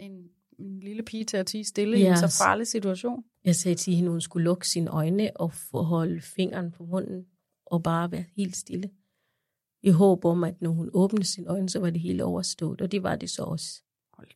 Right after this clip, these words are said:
Speaker 1: da op,
Speaker 2: Ja.
Speaker 1: det er en voldsom ting også.
Speaker 2: Mm.
Speaker 1: Altså, ja, modigt på alle måder.
Speaker 2: Ja, ja.
Speaker 1: Øhm, hvornår har du følt dig sådan, øh, modig rent arbejdsmæssigt,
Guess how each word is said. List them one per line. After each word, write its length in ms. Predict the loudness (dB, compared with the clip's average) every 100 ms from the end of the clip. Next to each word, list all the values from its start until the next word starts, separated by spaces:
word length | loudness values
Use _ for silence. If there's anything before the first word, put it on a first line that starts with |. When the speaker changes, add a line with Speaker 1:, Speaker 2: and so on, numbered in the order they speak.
| _
Speaker 1:
da 60 | -20
op, 260 | _ -2
Speaker 2:
Ja. 160 | 0 0 -6
Speaker 1:
det 60 | -14
er 20 | -18
en 60 | _ -20
voldsom 340 | -16 -16 -16 -8
ting 280 | -6 -6 -6
også. 200 | -2 0
Speaker 2:
Mm. 220 | 0 -6 -12 _ _ _ _ _ _ _
Speaker 1:
Altså, 280 | 0 0 -2 -8 _ _ _ _
ja, 200 | 2 2 2 _ -2
modigt 640 | 4 6 6 4 -2 -10 -14 0
på 120 | 2
alle 300 | 6 6 4
måder. 380 | 4 4 2 0 -4
Speaker 2:
Ja, 180 | -4 -4 -6 -18 _ _ _ _ -20
ja. 100 | -20 _ _ _ _ _ _ _ -20 -20 -20 -20 _ _ -2
Speaker 1:
Øhm, 500 | 2 4 4 2 -2 -10 _ _ _ _ _ _ _ _ _ _ _ _ _ _ _ -8 -4
hvornår 240 | 2 4 4
har 80 | 2
du 100 | 0
følt 260 | 0 -2
dig 100 | -2
sådan, 340 | -2 0 0 0
øh, 260 | 0 -2 -6 _ _ _ _ _ _ -10
modig 600 | -2 2 4 4 2 -2 -8 _ _ _ -2
rent 240 | -2 -2 -8 _
arbejdsmæssigt, 760 | -2 -2 -2 -6 -10 -12 -16